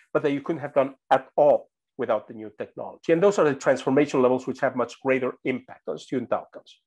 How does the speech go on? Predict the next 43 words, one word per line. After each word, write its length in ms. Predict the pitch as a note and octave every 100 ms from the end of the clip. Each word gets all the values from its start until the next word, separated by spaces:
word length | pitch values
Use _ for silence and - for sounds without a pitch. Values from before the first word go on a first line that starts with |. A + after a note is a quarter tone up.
| _ _ - - -
So 400 | - G3 F#3+ - -
as, 600 | G3+ C#4 C4+ - - - -
uh, 260 | D#3 C#3 C3+
we're 120 | C3+
going 220 | C3+ C3+ C3
to 80 | B2+
see 320 | - D#3+ A#2
in 100 | A2+
the 60 |
next 240 | A2+ D3 -
phase 300 | C#3+ C3+ C3
of 100 | B2
the 60 |
Black 220 | B2 B2 -
Swan 240 | C3+ A2+ -
project, 460 | D3+ A#2+ - A#2 _ _ _ _ _
one 160 | C#3+ F#3+
of 80 | G#3
the 80 |
things 520 | - E3+ E3 D#3 - -
that 260 | B2+ B2 -
we'll 140 | A2+
be 140 | A2+
doing 320 | A2+ F3+ C3+ B2+
is 120 | B2+
we'll 120 | C3
be 80 | C3+
working 360 | C#3+ C#3+ C3+
in 180 | A#2+ A#2 _
teams 420 | - A#2+ G#2+ A2+ - -
on 140 | C#3
thinking 360 | C3+ E3 D#3+ D3+
how 160 | - G3
to 160 | G3
use 420 | C#3+ C#3+ E3 D#3+ -
this 540 | B2 C#3 B2+ - - _ _ _ _ - - -
to 60 |
help 220 | C3+ C#3+ -
you 120 | B2+
look 160 | B2+
at 160 | B2 -
system 420 | - C#3+ C#3 D#3+
dynamics, 600 | D3 C#3+ C#3 D3 E3 -